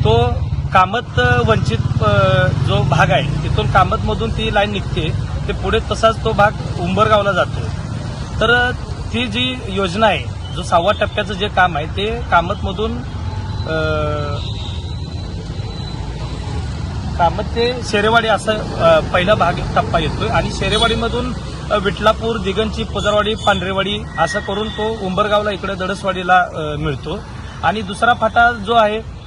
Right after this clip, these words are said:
तो, अ, शेरेवाडीतून कवटोळी, आंबेवाडी, बोंबेवाडी, पिंपरी खुर्द, बलवडी, नाझरे वगैरे असा जात होता.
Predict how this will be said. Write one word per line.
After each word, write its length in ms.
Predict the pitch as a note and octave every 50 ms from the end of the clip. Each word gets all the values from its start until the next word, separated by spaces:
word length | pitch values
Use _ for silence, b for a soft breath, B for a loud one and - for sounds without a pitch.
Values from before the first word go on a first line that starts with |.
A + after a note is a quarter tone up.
| - - - -
तो, 340 | G#3+ A3+ A#3 A#3 A#3+ A#3 A#3 A#3+ - -
अ, 200 | E3+ E3 E3 D#3+
शेरेवाडीतून 680 | - G3 F#3+ F#3+ A3 A3 A3+ G#3 A3 G#3 - A#3 A3+ A3+
कवटोळी, 580 | - A3+ G#3+ G3+ - G#3+ G#3+ G#3+ A3 A#3 A#3 A3+ - - - - - - -
आंबेवाडी, 420 | E3+ F#3 F#3+ G#3+ G#3+ A3 G#3+ A3
बोंबेवाडी, 500 | G#3+ F#3 G#3 G3 F#3 F#3+ G#3 G#3 G3+ G#3+
पिंपरी 380 | A3 - G#3+ G3 E3 - F#3+ G#3
खुर्द, 320 | - - G3 G3+ F#3+ F#3+ G#3 G#3+ G#3+ -
बलवडी, 420 | - D3+ E3+ E3+ F3+ G3 G3 G3 G#3
नाझरे 340 | G3+ G3+ F#3+ F3+ E3+ F3+ G3
वगैरे 280 | G3 G3 F3+ F#3+ G3
असा 260 | G#3 F3 E3+ - A3
जात 160 | G#3 F#3+ G3 E3 -
होता. 480 | E3 D3 - C#3+ A#2+ C3+ - - -